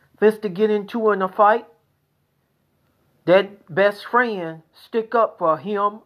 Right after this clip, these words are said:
or her, wanting to hurt the person who wants to hurt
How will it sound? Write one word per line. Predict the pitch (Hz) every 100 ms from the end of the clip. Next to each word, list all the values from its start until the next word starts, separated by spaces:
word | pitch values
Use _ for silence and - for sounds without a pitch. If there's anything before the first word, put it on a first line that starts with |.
| -
or | 180
her, | 170 202 202 - _ _ _ _ _ _
wanting | 143 196 190 175
to | 190 170
hurt | 240 269 269
the | -
person | - 170 160 165 156 _ _
who | 185
wants | 185 190 202 -
to | 160
hurt | 185 247 208 -